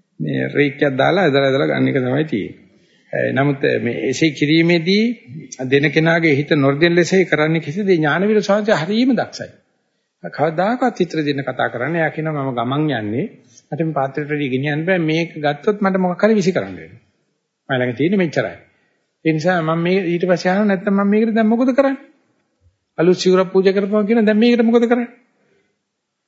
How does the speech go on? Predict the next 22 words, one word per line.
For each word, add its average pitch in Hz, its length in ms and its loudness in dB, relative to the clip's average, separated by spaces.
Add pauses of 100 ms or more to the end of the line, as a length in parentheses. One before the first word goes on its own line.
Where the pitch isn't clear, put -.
(140)
එයාගෙන් 185 420 0
ගැළපෙන 165 380 2
උත්තරයක් 208 400 4
නොලැබුණොත් 247 540 4 (1500)
එයා 143 180 -8
කිව්වොත් 139 320 -2
"මේක 143 180 0
ඉරිලා 151 280 2
තියෙනක 240 260 4
නෑ." 269 200 2
ඉතින් 240 200 -4
මට 220 200 0
ඉරිච්ච 220 340 -2
එක 233 140 2
මට 226 240 0
සතුටුයි. 165 420 0
මම 180 220 -2
අහගෙන 180 280 -2
ඉඳ 185 180 -2
ගන්න 190 180 0
එක 233 140 2
සතුටුයි. 165 460 -4